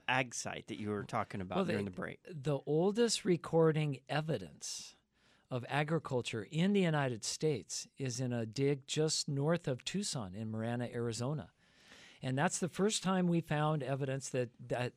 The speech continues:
Speaker 2: hunter-gatherers had stopped and were actually growing something. And it's actually, we think, and there's,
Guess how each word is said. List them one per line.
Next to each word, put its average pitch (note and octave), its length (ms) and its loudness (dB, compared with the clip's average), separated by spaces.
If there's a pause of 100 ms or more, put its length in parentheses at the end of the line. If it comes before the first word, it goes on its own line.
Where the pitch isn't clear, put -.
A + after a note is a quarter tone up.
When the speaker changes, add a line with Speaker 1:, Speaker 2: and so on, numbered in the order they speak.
(120)
Speaker 2:
hunter-gatherers D3+ 800 4
had D3 240 0
stopped A#2+ 480 -2
and B2+ 160 -4
were A#2+ 160 -2
actually B2 480 -2
growing A#2 540 -2 (380)
something. A#2 440 -2
And A2+ 100 0
it's A2+ 200 -4
actually, F3 400 2
we B2+ 160 0
think, D#3+ 640 0
and C#3 180 0
there's, E3 300 0